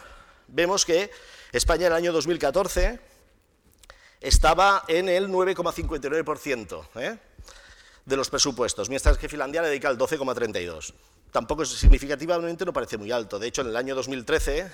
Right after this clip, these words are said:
ay, dos mil tres, España en el once cuarenta y tres y Finlandia en el doce setenta y ocho. ¿A qué vengo con esto?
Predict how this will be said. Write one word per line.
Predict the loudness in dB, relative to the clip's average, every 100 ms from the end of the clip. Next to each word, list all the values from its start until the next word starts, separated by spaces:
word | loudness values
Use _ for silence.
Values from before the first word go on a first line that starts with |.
| 0
ay, | 0
dos | -2 -6
mil | -4
tres, | 0 2 6 4 2 -16 -10
España | -6 -2 0 0 -2
en | -2
el | -4
once | -4 -2
cuarenta | -2 0
y | -2
tres | -2 -2 -2 -4
y | -4
Finlandia | -2 -2 -2
en |
el | -4
doce | -4 -6
setenta | -8 -8 -14
y | -16
ocho. | -16 -18 -20 _ _ _ _ _ _ -20 -20 _ _ _ _ _ _
¿A | -6 0
qué | 2
vengo | 2 2
con | 0
esto? | 0 -4 -6